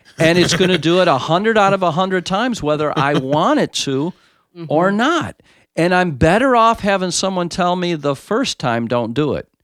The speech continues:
Speaker 1: than having to learn that expensive lesson for myself. And so truth is really discovering, trying to discover all about what God has said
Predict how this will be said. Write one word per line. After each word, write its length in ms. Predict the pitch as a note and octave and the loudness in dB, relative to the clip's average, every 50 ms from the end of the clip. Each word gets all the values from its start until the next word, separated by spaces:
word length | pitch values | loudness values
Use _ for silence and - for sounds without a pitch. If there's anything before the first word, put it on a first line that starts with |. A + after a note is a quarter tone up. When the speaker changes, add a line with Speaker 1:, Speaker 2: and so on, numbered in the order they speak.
| _ _ _ _ _ _ _ _ _ _ _ _ - | _ _ _ _ _ _ _ _ _ _ _ _ -4
Speaker 1:
than 160 | A#2+ A#2+ A2+ | -4 -2 0
having 320 | A#2+ C3 B2+ B2 B2+ A#2+ | 0 0 0 0 -2 -4
to 100 | - A#2+ | -4 -4
learn 280 | G#2+ G#2+ A#2 B2 B2 A#2+ | -4 -2 -2 -2 -2 -2
that 260 | A#2 A2 A2 - - | -2 -2 -2 -2 -4
expensive 580 | G#2 - - - - G#2+ A2 G#2 - A2+ F#2+ G#2 | -8 -8 -8 -6 -4 -4 -6 -6 -6 -8 -6 -4
lesson 360 | F#2+ F#2 F#2 - - - F#2+ | -4 -4 -4 -6 -8 -12 -16
for 180 | - - F#2+ | -18 -14 -12
myself. 640 | F2+ F2 E2+ E2+ - - - F#2+ D2 D#2+ F2+ - _ _ _ _ _ _ _ _ _ _ _ - | -10 -10 -8 -8 -10 -10 -10 -10 -10 -12 -14 -18 _ _ _ _ _ _ _ _ _ _ _ -10
And 140 | A#2 A#2 | -8 -8
so 160 | - - C#3+ B2 | -6 -6 -6 -6
truth 580 | - - - - - - F#3+ G3+ G3 F3+ - C#3 | -6 -8 -10 -8 -6 -4 -2 -2 -2 -4 -4 -6
is 180 | B2+ A2+ A#2 | -8 -6 -6
really 260 | A#2 B2+ C3 C3 C3 | -4 -4 -2 -2 -4
discovering, 840 | A#2 A2 A2 G#2+ - - - B2 A#2 A#2 A#2 A#2 A2+ A2+ A2 G#2+ G2 _ _ _ _ _ _ _ _ _ _ _ _ _ _ _ _ _ _ _ _ _ _ _ _ _ _ _ _ _ - | -4 -4 -6 -8 -8 -6 -4 -4 -4 -2 -4 -4 -6 -6 -8 -10 -12 _ _ _ _ _ _ _ _ _ _ _ _ _ _ _ _ _ _ _ _ _ _ _ _ _ _ _ _ _ -10
trying 300 | - - E3+ F3+ G3 F#3 | -6 -4 -4 -2 -2 -2
to 60 | D#3+ | -4
discover 380 | C#3 - - - C3+ B2 B2 G#2+ | -4 -6 -6 -6 -4 -4 -4 -6
all 240 | F2+ B2 C#3 D#3+ F3 | -6 -6 -6 -6 -4
about 260 | D3+ D#3 C#3+ C3+ B2+ | -4 -2 -2 -2 -2
what 160 | A#2+ A2+ G#2+ | -4 -6 -6
God 260 | - A2 A2 A2 A2+ | -6 -6 -6 -4 -4
has 140 | A2 G2 - | -6 -8 -8
said 340 | - - - F#2+ F#2 F2+ | -10 -10 -8 -8 -8 -8